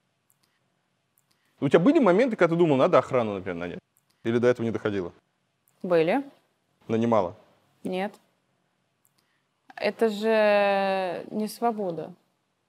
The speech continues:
Speaker 2: Ну, то есть, это же ещё, знаешь, такая хорошая вещь, я же ни за кого ответственности, кроме себя, не несу.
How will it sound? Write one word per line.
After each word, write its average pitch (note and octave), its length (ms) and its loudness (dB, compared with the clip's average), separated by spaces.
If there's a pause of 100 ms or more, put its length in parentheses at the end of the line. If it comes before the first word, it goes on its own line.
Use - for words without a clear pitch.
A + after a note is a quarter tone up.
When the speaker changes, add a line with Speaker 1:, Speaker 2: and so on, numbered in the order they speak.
(340)
Speaker 2:
Ну, A3 100 -4
то A3 120 4
есть, G3+ 360 -2 (2000)
это A3+ 200 -2
же G#3+ 100 0
ещё, A3+ 160 -2
знаешь, C#4 160 0
такая A#3 240 -4
хорошая G#3+ 440 -4
вещь, B3 220 0
я G#3 120 0
же G3 80 -6
ни G3+ 40 -2
за G3 100 -8
кого G#3 180 0
ответственности, G3+ 520 -6
кроме F#3+ 180 -4
себя, F#3+ 260 -6
не F#3 100 -4
несу. F#3+ 380 -8